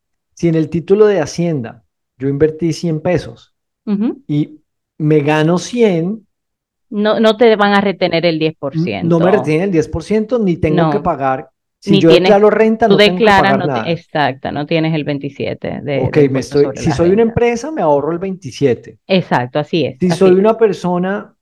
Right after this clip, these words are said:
Speaker 1: del común,
Speaker 2: Física,
Speaker 1: una
Speaker 2: exacto,
Speaker 1: persona
Speaker 2: no,
Speaker 1: física,
Speaker 2: el
Speaker 1: pues,
Speaker 2: diez por ciento.
Speaker 1: de,
Speaker 2: Ujú.
Speaker 1: el diez más, sí declaro, pues, la tasa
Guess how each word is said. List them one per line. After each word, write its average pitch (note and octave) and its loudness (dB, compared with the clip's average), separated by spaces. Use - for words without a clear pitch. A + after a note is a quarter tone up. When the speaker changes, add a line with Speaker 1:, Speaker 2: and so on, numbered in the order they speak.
Speaker 1:
del F#3+ -4
común, A3+ 4
Speaker 2:
Física, F#3+ -2
Speaker 1:
una B3+ -6
Speaker 2:
exacto, F#3+ -4
Speaker 1:
persona G3+ 0
Speaker 2:
no, F#3 -4
Speaker 1:
física, A3+ -4
Speaker 2:
el G#3 0
Speaker 1:
pues, - -2
Speaker 2:
diez F#3 2
por F3+ -2
ciento. - -12
Speaker 1:
de, E3+ -10
Speaker 2:
Ujú. A#3+ -2
Speaker 1:
el D3+ 0
diez A#3 4
más, G#3+ 0
sí F#3+ -6
declaro, G#3 2
pues, D#3 0
la B2 -2
tasa C#3 -4